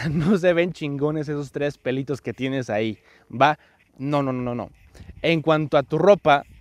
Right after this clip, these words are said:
te podría decir que simplemente que te entalle bien, que te, que te resalte tu, tu figura, ¿no? Y, y hasta que no te veas tan holgado, tan, o sea, ni ropa tan apretada ni tan holgada, o sea, ropa de tu talla y ya está, ¿ok? Manteniendo una buena higiene,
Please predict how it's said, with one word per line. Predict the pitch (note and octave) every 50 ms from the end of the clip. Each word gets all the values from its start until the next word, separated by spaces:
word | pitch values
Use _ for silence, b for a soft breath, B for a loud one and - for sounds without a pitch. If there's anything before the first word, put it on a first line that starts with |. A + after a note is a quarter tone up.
| - -
te | - B2
podría | A2 - B2 B2+ C3 C#3 C#3+ C#3
decir | C#3+ C#3+ C#3 - C3+ D3 D3 -
que | - C3 A#2+
simplemente | - B2+ B2+ A#2+ C3 C3+ C#3 C#3 C3+ C3 - C#3+ D3 C3 -
que | - A#2+
te | - G#2+
entalle | G#2+ G#2 G#2 G#2 G#2+ G#2 G#2+
bien, | A#2+ C3 C#3+ D#3 b b b b b b b _
que | - B2+
te, | - - B2+ B2 A#2 b b b b b b b _ _ _ _ _ _
que | - D3 D3 - _ _ _
te | - D3 C3
resalte | - C3+ B2 A#2+ - - F3+ F#3 F#3+ E3 - - C#3 C3 - - _ _ _ _ _ _ _ _ _ _
tu, | - B2 A#2+ A2+
tu | - B2
figura, | A2+ C3 C3 C3+ C3 B2 G#2+ G#2
¿no? | A2 A#2+ B2+ B2 A2
Y, | G2+ - -
y | F#2+ F#2 G2
hasta | G#2 - - A2 G#2+
que | - C3
no | B2+ C3+
te | C3+ D#3
veas | D3+ D3+ D#3 -
tan | D#3 C#3+ A2+
holgado, | G#2 A2 A2 B2+ C#3+ D#3+ E3+ E3 F3 E3+ D#3
tan, | - B2
o | A#2+ b b b b _
sea, | C3 C#3
ni | D3 D3+
ropa | D#3+ G3 F#3 A3+ G#3+
tan | D3+ C#3
apretada | C3 B2+ C3 B2+ - F3+ G3 G#3 G3+
ni | F#3+ D3+
tan | - C3 B2
holgada, | A#2+ B2+ B2 B2 A2+ G#2+
o | G#2+
sea, | A2 F#2+ - G#2+
ropa | - C3+ D3 C#3+ E3+
de | D3+ B2+ A2
tu | - A2+
talla | - C3 B2 A2+ - -
y | - B2 A#2
ya | A2+ C3+ B2+
está, | A#2+ A#2 - - - G#2 F#2+ F#2+
¿ok? | - - - - E3 F#3+ B B B B B B _ _ _
Manteniendo | - C#3 C3 C3 B2 - - D3 C#3+ D3 E3 F#3 F#3+ F3+ C#3 B2+
una | C#3 D#3+ F#3 F3+ D#3+
buena | C#3 C3 D#3 F3 F3 C#3+
higiene, | B2 G#2+ - - - F3 F#3+ F#3+ F3 D3+ C#3 C#3 C#3+ -